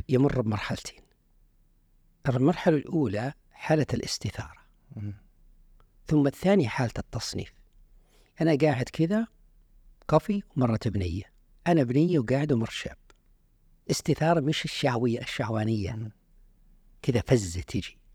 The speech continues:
Speaker 1: بعد التصنيف، أنا ما أقدر أعيش بدون هالبنت. أنا ما أقدر أعيش بدون هالصبي. حلوة الصبي.
Speaker 2: مم.
Speaker 1: تمشي
Speaker 2: صبي،
Speaker 1: ما
Speaker 2: إيه.
Speaker 1: تخزبك.
Speaker 2: إيه، نفس تخزبك،
Speaker 1: إيه،
Speaker 2: صح.
Speaker 1: تخزبك، آه. وديايو.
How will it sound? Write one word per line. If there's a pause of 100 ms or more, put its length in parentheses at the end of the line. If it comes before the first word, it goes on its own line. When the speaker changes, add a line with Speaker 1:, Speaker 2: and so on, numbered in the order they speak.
(1000)
Speaker 1:
بعد
التصنيف، (160)
أنا
ما
أقدر
أعيش
بدون
هالبنت. (520)
أنا
ما
أقدر
أعيش
بدون
هالصبي. (360)
حلوة
الصبي.
Speaker 2:
مم. (160)
Speaker 1:
تمشي
Speaker 2:
صبي،
Speaker 1:
ما
Speaker 2:
إيه.
Speaker 1:
تخزبك.
Speaker 2:
إيه،
نفس
تخزبك،
Speaker 1:
إيه،
Speaker 2:
صح.
Speaker 1:
تخزبك،
آه. (380)
وديايو.